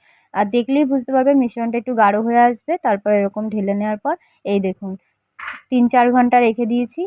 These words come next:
তারপরে জেলিটা দেখুন কত সুন্দর জমে গেছে। তো আপনারা আগার আগার পাউডার দিয়ে দিতে পারেন, তাতে কিন্তু জেলিটা সঙ্গে সঙ্গে জমে যাবে। আমার এটা জমতে মিনিমাম দু থেকে তিন ঘন্টা লেগেছে। আহ, তো আগার আগার পাউডার দিলে সঙ্গে সঙ্গেই, আহ, জমে যাবে।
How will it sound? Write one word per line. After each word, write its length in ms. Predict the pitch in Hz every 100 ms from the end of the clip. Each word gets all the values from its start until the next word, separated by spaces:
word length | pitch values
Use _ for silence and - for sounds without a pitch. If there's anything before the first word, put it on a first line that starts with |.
| -
তারপরে 360 | 208 196 208 214
জেলিটা 380 | 208 202 196 214
দেখুন 260 | 208 208 269
কত 220 | 262 202 214
সুন্দর 340 | 208 220 220
জমে 300 | 202 208 208
গেছে। 280 | 208 208 - 359 _ _ _
তো 60 | 240 240 -
আপনারা 340 | 233 254 269
আগার 280 | - 233 247
আগার 220 | 247 262
পাউডার 360 | 262 254 247 262
দিয়ে 140 | 254
দিতে 220 | 247 254 262
পারেন, 260 | 262 311 320
তাতে 240 | 240 226
কিন্তু 280 | 247 254 254 269
জেলিটা 320 | 240 226 302
সঙ্গে 300 | - 247 233
সঙ্গে 280 | 254 233 220
জমে 240 | 202 196
যাবে। 180 | 196 196
আমার 220 | 202 240 247
এটা 180 | 240 285
জমতে 380 | 240 220 220 285
মিনিমাম 440 | 262 226 226 262 359 _ _ -
দু 120 | 233
থেকে 240 | 254 269 277
তিন 180 | 269 233
ঘন্টা 300 | 247 233 247
লেগেছে। 400 | 247 214 220 - 359 - _ _
আহ, 300 | 226 208 208 208 -
তো 100 | 220 214
আগার 280 | - 220 240
আগার 200 | 240 262
পাউডার 340 | 269 240 233 226
দিলে 200 | 240 320
সঙ্গে 300 | - 240 220
সঙ্গেই, 360 | 240 226 269 392 294 208
আহ, 300 | 208 196 196 202 202
জমে 240 | 240 226 196
যাবে। 240 | 170